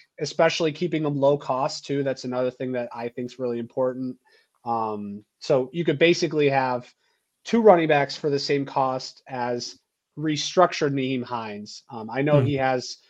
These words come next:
Speaker 1: some importance in, in this offense, especially in special teams too, but, um,
Speaker 2: Hmm.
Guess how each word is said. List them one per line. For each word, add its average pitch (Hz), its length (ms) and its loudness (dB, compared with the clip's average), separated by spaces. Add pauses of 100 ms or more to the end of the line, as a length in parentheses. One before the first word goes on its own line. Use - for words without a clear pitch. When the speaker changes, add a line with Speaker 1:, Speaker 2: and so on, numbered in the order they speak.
(100)
Speaker 1:
some 147 180 -4
importance 127 540 -4
in, 120 180 -10
in 123 100 -8
this 113 160 -8
offense, 113 800 -8
especially 139 460 2
in 120 80 -2
special 120 320 -6
teams 113 300 -12
too, 117 320 -6
but, 101 260 -10 (400)
um, 110 180 -6
Speaker 2:
Hmm. 104 80 -10